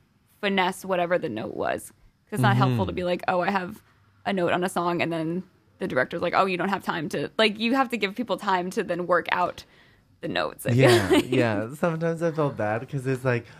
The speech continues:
Speaker 2: "Oh, la, la, la, la, la, this note, by the way,
Speaker 1: <laughs>
Speaker 2: holiday, the word is, the word is, um, snow." And then, <laughs> and then the British getting notes, and they're like, "Bah!"
Speaker 1: <laughs> Yeah, we're just, like, twenty-five million notes. But then,
Speaker 2: Yeah.
Speaker 1: but I feel like, um,
Speaker 2: <laughs> But it's,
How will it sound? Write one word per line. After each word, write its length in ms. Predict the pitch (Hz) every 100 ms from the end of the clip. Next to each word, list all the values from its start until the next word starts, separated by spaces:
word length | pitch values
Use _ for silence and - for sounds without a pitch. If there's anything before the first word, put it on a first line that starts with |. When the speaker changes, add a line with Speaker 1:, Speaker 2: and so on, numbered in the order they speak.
| 139 -
Speaker 2:
"Oh, 80 |
la, 60 | 160
la, 80 | 160
la, 80 | 156
la, 200 | 147 143
la, 80 | - -
this 220 | 147 147
note, 240 | 156 117
by 80 | 131
the 80 | 131
way, 200 | 127 311 -
Speaker 1:
<laughs> 100 | -
Speaker 2:
holiday, 360 | 143 135 127 117 -
the 100 | 127
word 160 | 123 123
is, 180 | 120 - _ _
the 120 | 117
word 180 | 113 117
is, 160 | 113 104
um, 320 | 104 95 87 - -
snow." 560 | - 139 120 98 80 82 349 - -
And 80 | 120
then, 220 | 113 113
<laughs> 100 | -
and 540 | 135 151 170 131 147 143
then 320 | - 160 131 160 123
the 80 | 151
British 320 | - 143 147 143 123
getting 240 | 131 123 107
notes, 280 | 98 98 - 123 - - 311
and 140 | 131 113
they're 80 | 110
like, 240 | 110 117
"Bah!" 840 | 208 196 214 226 480 508 494 480 453 453
Speaker 1:
<laughs> 520 | 403 392 339 453 415
Yeah, 100 | 285
we're 60 | 254
just, 100 | 269
like, 140 | 269
twenty-five 460 | 302 240 277 254 240
million 420 | 226 214 214 220
notes. 300 | 196 196 -
But 140 | 117 123
then, 180 | 107 95
Speaker 2:
Yeah. 140 | 90 90 -
Speaker 1:
but 240 | - 175 -
I 160 | 311
feel 220 | 302 311 311
like, 340 | 254 240 247
um, 460 | 240 214 202 220 247 -
Speaker 2:
<laughs> 100 | -
But 880 | 120 113 113 117 120 117 110 101 113
it's, 180 | 120